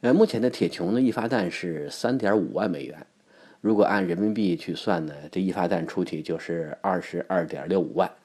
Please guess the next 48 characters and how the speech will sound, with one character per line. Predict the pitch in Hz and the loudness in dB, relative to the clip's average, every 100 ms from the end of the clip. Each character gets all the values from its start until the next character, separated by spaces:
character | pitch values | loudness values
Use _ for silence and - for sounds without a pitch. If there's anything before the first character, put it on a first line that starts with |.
| _ _ - | _ _ -2
网 | 92 90 | 0 2
上 | 127 | 4
有 | 107 | 4
个 | 101 | 4
镜 | 110 | 0
头， | 87 87 - | 0 -2 -2
就 | - | -2
是 | 92 | -2
说 | 90 | -2
同 | - 107 | 0 -2
时 | 120 | -2
发 | 107 104 | -2 -2
射 | 107 | 0
四 | 92 117 | 0 0
枚 | 104 | 0
导 | - | -2
弹 | - - | -2 -2
去 | 95 | -2
拦 | 87 85 | -4 -2
截 | 87 | -2
一 | 87 | -2
个 | |
卡 | 87 - | -6 -8
桑 | - 87 | -4 -4
火 | - | -4
箭， | 95 85 - _ - - - | -6 -8 -8 _ -20 -20 -16
比 | - | 0
如 | 95 | 2
那 | 101 | 2
卡 | 95 87 | 2 -4
桑 | 95 | -2
火 | 87 | -4
箭 | 82 92 - | -4 -6 -6
是 | 87 | -6
二 | 92 | -6
十 | 92 | -4
美 | 80 71 | -8 -8
元， | 73 - - - - - | -14 -18 -20 -20 -20 -12
你 | 90 | -6
这 | 90 | 0
些 | 104 104 | 4 6
一 | 104 95 | 6 2
出 | - 104 | 0 0
去 | 95 85 | 0 0
就 | 87 | -2
是 | 85 82 69 - - - | -2 -6 -6 -16 -20 -14
四 | - 98 | -2 -2
发 | 90 87 | 0 -4